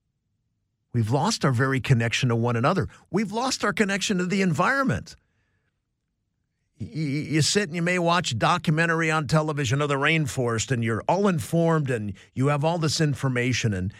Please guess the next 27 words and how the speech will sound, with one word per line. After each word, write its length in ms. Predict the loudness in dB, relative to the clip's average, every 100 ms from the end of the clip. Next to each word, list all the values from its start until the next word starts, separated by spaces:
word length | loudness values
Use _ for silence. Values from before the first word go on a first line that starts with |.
| -16 -6
and, 180 | -4 -2
and 260 | -2 -2 0
yeah, 200 | 0 0
that's 460 | -2 -2 -4 -6 -8 _ _ _ _ _ _ -6
beneficial. 800 | -2 -2 -2 -4 -2 -2 -4 -6 _ _ _ _ _ _ _ _ _ _ _ _ _ _ _ _ _ _ _ _ _
But 100 | -6
it's 120 | -4 0
not 220 | 0 2
the 80 | 0
same 360 | 0 0 0
thing 320 | 0 0 0
as 120 | -2 -2
sitting 400 | -2 -2 -2 -4
in 140 | -4
the 100 | -2
rainforest. 1120 | 0 0 0 0 4 2 2 0 0 -6 -8 -4
<laughs> 40 |
It's 380 | -2 -2 -4 -4
not 300 | -2 -2 -4
the 100 | -4
same 400 | -4 -2 -4 -4
thing. 560 | -4 -2 0 0 -2 -6 _ _ _ _ _ _ _ _ _ _ _ _
There's 180 | -2 0
something 480 | 0 -2 0 0
that 120 | 0 0
is 140 | 0
lost. 840 | 2 2 0 0 -2 -6 -10 -14